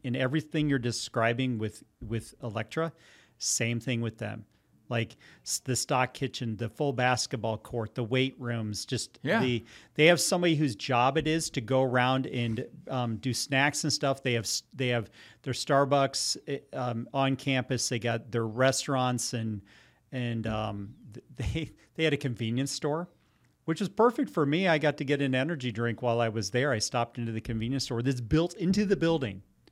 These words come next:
Speaker 1: So,
Speaker 2: <laughs> Wow.
Speaker 1: but, but I saw a company when everybody else was, is retracting, that they were expanding. And,
Speaker 2: Wow.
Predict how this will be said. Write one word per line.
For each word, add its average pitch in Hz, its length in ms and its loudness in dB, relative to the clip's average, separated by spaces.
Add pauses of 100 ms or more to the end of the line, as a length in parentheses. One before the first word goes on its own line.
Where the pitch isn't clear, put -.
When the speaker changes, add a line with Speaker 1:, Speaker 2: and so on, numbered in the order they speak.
(580)
Speaker 1:
So, 139 320 4 (280)
Speaker 2:
<laughs> - 220 -20
Wow. - 320 -6 (320)
Speaker 1:
but, 156 380 6 (100)
but 165 100 6
I 160 120 8
saw 190 500 4
a 143 60 -2
company 175 500 0
when 123 280 2
everybody 160 540 2
else 143 280 0
was, 127 320 -2 (180)
is 123 320 -4
retracting, 127 720 2 (580)
that 127 240 0
they 131 140 2
were 123 140 0
expanding. 113 760 -4 (1120)
And, 131 100 -2 (140)
Speaker 2:
Wow. 113 100 -6